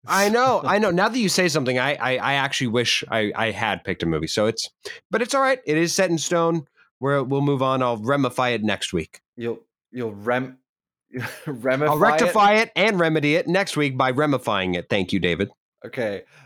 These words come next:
Speaker 2: Uh, remedy, rectify, remify. You also came up with, like, jo-, you came up with a word earlier, like, joke, jokesy or something.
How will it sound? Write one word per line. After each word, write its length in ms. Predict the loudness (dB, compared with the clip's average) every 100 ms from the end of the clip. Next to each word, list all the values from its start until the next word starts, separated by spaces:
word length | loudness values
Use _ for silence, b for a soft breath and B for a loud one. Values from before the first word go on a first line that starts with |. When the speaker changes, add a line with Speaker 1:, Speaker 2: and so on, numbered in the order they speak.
| -4 -2
Speaker 2:
Uh, 880 | -2 0 0 0 -2 0 -4 -2 -2
remedy, 560 | 2 2 2 2 0 0
rectify, 720 | 0 0 -4 -2 0 2 0
remify. 880 | -2 -4 -2 -2 -2 -4 -4 -4 -6 b b -8
You 160 | 0
also 320 | 2 2 0 -2
came 220 | -2 -2
up 100 | -2
with, 120 | 0
like, 300 | 0 -2 -6
jo-, 160 | -4 -4 -4
you 120 | -10
came 180 | -4 -4
up 100 | -2
with 100 | -2
a 40 |
word 220 | 0 -2
earlier, 420 | -2 -2 -2 -2 -2
like, 320 | -4 -6 -14 _
joke, 380 | -4 -2 -2 -6
jokesy 560 | -6 -6 -4 -8 -6 -6
or 60 |
something. 480 | -8 -10 -8 -10 -10